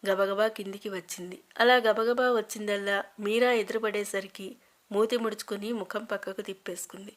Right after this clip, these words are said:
అరుణకు చాలా కోపం వస్తుందని మీరా ముందే అనుకుంది. "అబ్బా, ఎంత కోపం తల్లి, ఒక్కసారే మొహం తిప్పేసుకున్నావు," అంది. అరుణ అదేం వినిపించుకోని దానిలా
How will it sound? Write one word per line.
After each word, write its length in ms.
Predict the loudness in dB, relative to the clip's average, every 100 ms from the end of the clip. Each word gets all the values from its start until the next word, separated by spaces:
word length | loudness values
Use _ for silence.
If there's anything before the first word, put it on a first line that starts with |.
| _ _ -20 -20 _ 8
అరుణకు 320 | 8 6 4
చాలా 320 | 2 4 2
కోపం 420 | 2 -2 -2 -2
వస్తుందని 600 | -2 -4 -6 -6 -4 -4
మీరా 440 | -2 -2 -2 -2 -4 _ -10
ముందే 340 | -8 -2 0
అనుకుంది. 480 | -2 -4 -10 -12 -16 _ _ _ _ -8
"అబ్బా, 320 | -4 -4 -6 -12 -12 -2
ఎంత 200 | 0 2
కోపం 420 | 2 2 2 0
తల్లి, 340 | 0 -4 -6 -10 _ _ -2
ఒక్కసారే 480 | 0 2 4 4 4
మొహం 300 | 2 -2 -4
తిప్పేసుకున్నావు," 880 | -4 -2 -2 -2 -2 2 2 0 -6 _ -2
అంది. 320 | 0 -2 -6 -10 _ _ _ _ 0
అరుణ 300 | 4 4 4
అదేం 440 | 4 4 6 6 4
వినిపించుకోని 680 | 0 -2 -2 0 0 0
దానిలా 480 | -2 -4 -4 -6 -6